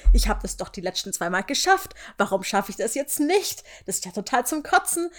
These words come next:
Also da merke ich es total. Ähm, da muss ich mich dann auch immer wieder dran erinnern, „Hey Lisa, deine Leistung ist heute eine andere und es ist vollkommen okay so.“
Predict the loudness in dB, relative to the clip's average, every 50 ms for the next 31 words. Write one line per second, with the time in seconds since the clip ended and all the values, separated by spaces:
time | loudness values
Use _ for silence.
0 | -18 -20 -4 _ 0 0 0 0 -2 -2 0 0 0 -2 -4 -4 -6 -6 -6 -6
1 | -8 -10 -10 -14 -8 -4 0 2 2 2 2 0 -2 -4 -2 -2 -2 -2 -4 -6
2 | -10 -12 _ _ _ _ 4 4 6 6 4 2 0 0 0 0 0 2 2 2
3 | 0 0 -2 -2 0 -2 -2 -2 -2 -2 0 0 0 -2 -2 -2 -2 -2 -2 -2
4 | -2 -2 0 2 2 2 2 2 0 0 0 -2 0 0 0 0 0 -4 -4 -4
5 | -4 -4 -6 -6 -2 0 0 0 0 0 -2 -2 0 0 0 0 0 0 0 0
6 | 0 0 -2 -2 -2 -4 -6 -8 -8 -10 -6 -2 0 0 0 0 -2 -4 -4 -4
7 | -8 -12 -6 -2 -2 -2 0 0 -2 -2 -2 -2